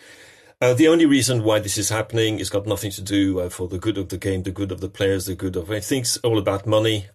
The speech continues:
uh, and it's about money, it's about power. Um, one of the, uh, Infantino got a standing ovation and people clapping and getting berserk with, with happiness when he said that he was expecting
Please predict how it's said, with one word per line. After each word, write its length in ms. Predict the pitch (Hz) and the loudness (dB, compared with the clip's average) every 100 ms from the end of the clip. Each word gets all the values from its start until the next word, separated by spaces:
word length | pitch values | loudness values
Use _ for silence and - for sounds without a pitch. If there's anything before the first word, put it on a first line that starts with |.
| - | 0
uh, 400 | 110 107 104 101 | 2 4 4 2
and 240 | 110 104 101 | 0 0 -2
it's 100 | - | -2
about 240 | 113 110 | -2 -2
money, 140 | 113 95 | -2 -2
it's 100 | 104 | -2
about 240 | 92 92 | -2 -4
power. 380 | 110 92 98 - _ _ - - _ - | -2 0 0 -4 _ _ -20 -20 _ -2
Um, 640 | 113 110 110 107 98 - - - _ - | 2 4 4 2 -4 -10 -18 -20 _ -10
one 280 | 113 127 123 | 0 2 2
of 140 | 95 | 2
the, 260 | 110 110 104 | 0 2 2
uh, 180 | 104 92 76 - - - | 2 -2 -10 -14 -12 -10
Infantino 640 | - 120 139 117 123 113 107 | -6 -2 -2 -2 0 2 2
got 220 | 98 95 | 0 0
a 80 | 101 | -2
standing 340 | - 117 110 | 0 0 0
ovation 600 | 101 107 101 - 107 98 | 0 0 0 -2 -2 -2
and 340 | 95 95 95 | -2 -4 -8
people 300 | 110 101 95 | -10 -8 -10
clapping 440 | 92 110 101 101 95 | -8 -6 -4 -4 -4
and 140 | 92 | -4
getting 360 | 92 92 101 92 | -6 -6 -6 -4
berserk 440 | 101 101 104 95 | -2 0 0 0
with, 320 | 95 92 - | -6 -8 -10
with 160 | 104 95 | -12 -8
happiness 560 | 117 113 104 117 - 107 | -6 -4 -4 -2 -2 -2
when 220 | 101 98 | -2 -2
he 100 | 98 | -2
said 240 | - 110 | 0 0
that 160 | 95 95 | 0 -4
he 60 | |
was 180 | 107 110 | -4 -4
expecting 680 | 101 - 110 - 113 104 | -4 -4 -4 -4 -4 -4